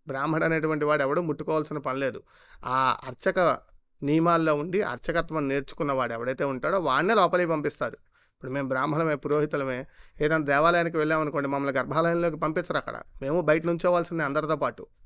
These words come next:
ఆ ప్రాంతపు అర్చకులు ఎవరైతే ఉన్నారో, ఆ దేవాలయ అర్చకులు, వాళ్ళకి మాత్రమే అక్కడ ప్రవేశం. అదొక నిషిద్ధ ప్రవేశం. ఎందుకని? ఎవడు పడితే వాడు వెళ్ళి దేవుణ్ణి ముట్టుకునే కాన్సెప్ట్ కాదు అది. భగవంతుడు ఒక పవిత్రమైనటువంటి స్థితిలో ఉంటాడు. మనం అంతకంటే పవిత్రంగా ఆయన దగ్గర తిరుగుతూ ఉండాలి.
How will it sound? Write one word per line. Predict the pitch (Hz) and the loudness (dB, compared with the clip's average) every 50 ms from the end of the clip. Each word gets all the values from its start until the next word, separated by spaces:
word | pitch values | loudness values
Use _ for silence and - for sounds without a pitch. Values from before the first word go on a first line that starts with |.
| - _ _ _ _ _ _ _ _ _ _ _ _ - | -20 _ _ _ _ _ _ _ _ _ _ _ _ -10
ఆ | 127 127 135 | -8 -6 -6
ప్రాంతపు | 135 - 143 139 147 160 156 190 180 175 | -4 -4 -2 0 0 2 2 2 2 2
అర్చకులు | 147 - - - 165 175 170 | 2 2 0 -2 0 2 2
ఎవరైతే | 160 165 165 165 165 165 | 2 2 2 0 0 0
ఉన్నారో, | 160 156 156 156 160 190 202 | -2 0 -2 0 0 0 0
ఆ | 175 143 131 | 0 0 0
దేవాలయ | 127 127 131 143 151 160 156 | 0 2 2 2 4 4 2
అర్చకులు, | 147 139 - 175 190 190 160 | 0 0 -2 -4 -4 -2 0
వాళ్ళకి | 135 120 139 165 165 180 | 0 2 2 2 2 2
మాత్రమే | 180 175 175 - 214 247 | 2 2 2 2 2 2
అక్కడ | 240 226 202 170 - | 2 2 0 0 0
ప్రవేశం. | 165 165 185 190 175 - 156 - - _ _ _ _ _ _ _ - | 0 2 2 2 2 0 -4 -8 -10 _ _ _ _ _ _ _ -4
అదొక | 143 147 147 151 | -2 -2 -2 0
నిషిద్ధ | 143 131 - 185 185 202 | -2 -2 -2 0 0 0
ప్రవేశం. | 208 196 170 160 165 170 165 - 147 143 | 0 2 2 4 4 2 2 2 -2 -2
ఎందుకని? | 147 165 170 175 175 180 165 | -2 -2 0 0 0 0 0
ఎవడు | 135 120 135 151 | 0 0 0 0
పడితే | 147 160 156 165 185 | 0 0 0 0 2
వాడు | 170 165 156 147 | 2 4 2 2
వెళ్ళి | 147 151 160 160 | 0 -2 -2 0
దేవుణ్ణి | 156 151 160 160 160 156 | 0 0 0 0 0 0
ముట్టుకునే | 151 147 - 151 156 151 | -2 -2 -4 -4 -4 -4
కాన్సెప్ట్ | 151 147 135 143 147 - 165 - 160 | -2 -2 -4 -4 -4 -6 -8 -6 -6
కాదు | 156 139 135 139 139 | -4 -2 -2 -2 -4
అది. | - - - _ _ - - - - - - - _ _ - | -6 -8 -12 _ _ -20 -18 -16 -16 -16 -18 -20 _ _ -14
భగవంతుడు | 113 113 127 147 156 160 156 160 160 196 | -12 -8 -4 -2 -2 -2 0 0 -2 0
ఒక | 190 - | -2 -2
పవిత్రమైనటువంటి | 135 - 123 131 151 151 - 160 156 156 151 147 143 147 143 143 147 | -4 -4 -6 -6 -6 -4 -2 0 0 0 0 -2 -2 -2 -4 -4 -6
స్థితిలో | - - - - 151 143 143 | -8 -12 -12 -8 -6 -4 -4
ఉంటాడు. | 139 135 127 131 131 131 156 196 240 240 - - - _ _ _ - | -4 -4 -4 -4 -4 -2 -2 -2 -4 -6 -10 -18 -20 _ _ _ -6
మనం | 139 147 160 151 | -2 0 0 0
అంతకంటే | 139 135 156 151 170 165 170 | 0 0 0 0 2 0 2
పవిత్రంగా | 160 156 147 147 151 - 151 151 165 170 | 2 2 0 0 0 -2 -2 0 2 2
ఆయన | 165 151 135 | 2 0 0
దగ్గర | 135 131 151 151 | 0 -2 -2 -4
తిరుగుతూ | 139 - 143 143 143 151 143 151 | -4 -4 -4 -2 -2 -2 0 -2
ఉండాలి. | 147 139 131 123 120 123 127 - - | -2 0 -2 -2 -2 -2 -4 -6 -8